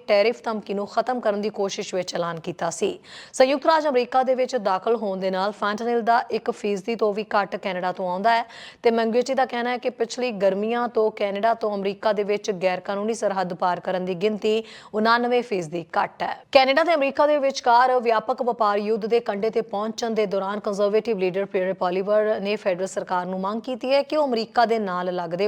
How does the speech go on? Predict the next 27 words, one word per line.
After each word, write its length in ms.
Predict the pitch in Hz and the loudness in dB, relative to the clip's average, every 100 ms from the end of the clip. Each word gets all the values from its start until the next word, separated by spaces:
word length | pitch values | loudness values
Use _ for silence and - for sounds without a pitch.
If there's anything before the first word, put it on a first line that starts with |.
| 185 | 0
ਬਾਰਡਰ 260 | 175 170 190 | -2 0 2
ਤੇ 200 | 247 269 - - - - | 2 2 -2 -20 -20 4
ਫੌਜਾਂ 400 | 277 269 240 320 | 6 6 4 0
ਨੂੰ 100 | 311 | 0
ਤੈਨਾਤ 360 | 247 214 180 180 196 | 0 0 -4 -4 -6
ਕਰਨ। 360 | - 220 240 240 - - - | -2 0 0 -2 -8 -20 0
ਡੋਨਲਡ 320 | 220 247 320 320 | 4 4 2 2
ਟਰੰਪ 240 | 302 285 | 0 0
ਦੀਆਂ 180 | 302 320 311 | -2 -2 2
ਟੈਰਿਫ 280 | 240 214 - | 2 2 2
ਯੋਜਨਾਵਾਂ 440 | 262 247 240 247 254 | 2 2 -2 0 2
ਦਾ 80 | |
ਆਧਾਰ 320 | 262 233 202 220 | 2 4 2 2
ਉਹ 240 | 233 269 | 2 2
ਦਾਅਵੇ 300 | 233 208 196 | 2 0 -2
ਨੇ 180 | 190 214 277 | -2 -2 0
ਜੋ 180 | 233 254 | 0 2
ਕੈਨੇਡਾ 320 | 233 220 254 | 0 2 0
ਤੇ 140 | 269 | 0
ਮੈਕਸੀਕੋ 500 | 226 208 208 254 254 | -2 -4 -6 -2 0
ਤੋਂ 140 | 254 240 | 2 0
ਅਮਰੀਕਾ 400 | 208 208 220 214 | 0 -2 0 0
ਦੇ 140 | 208 | 2
ਵਿੱਚ 260 | 214 220 254 | 0 2 -2
ਫੈਂਟਨਿਲ 560 | 240 240 240 247 247 | -4 -6 -4 -2 0
ਵਰਗੇ 280 | 220 208 202 | 0 0 0
ਨਸ਼ੇ 440 | 180 196 - 247 | -2 -4 2 2